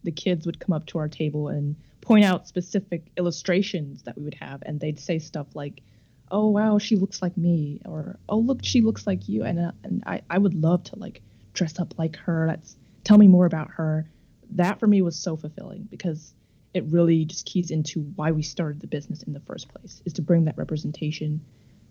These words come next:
of girls. 'Cause, you know, just the range of, like, the way women look, our, our body types, our hair texture,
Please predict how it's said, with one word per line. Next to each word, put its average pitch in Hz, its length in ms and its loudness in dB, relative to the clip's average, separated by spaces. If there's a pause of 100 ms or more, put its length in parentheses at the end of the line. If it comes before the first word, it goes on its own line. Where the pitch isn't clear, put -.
of 151 180 -2 (240)
girls. 165 340 2
'Cause, 160 340 0
you 180 100 2
know, 151 360 -2 (720)
just 180 220 2
the 190 100 2
range 185 640 8
of, 160 180 -6
like, 151 160 -8 (280)
the 175 80 -6
way 160 220 -2
women 156 580 2
look, 156 420 -4
our, - 220 -16 (100)
our - 100 -6
body 160 300 -2
types, - 380 -14
our - 80 -8
hair 156 220 -6
texture, - 600 -12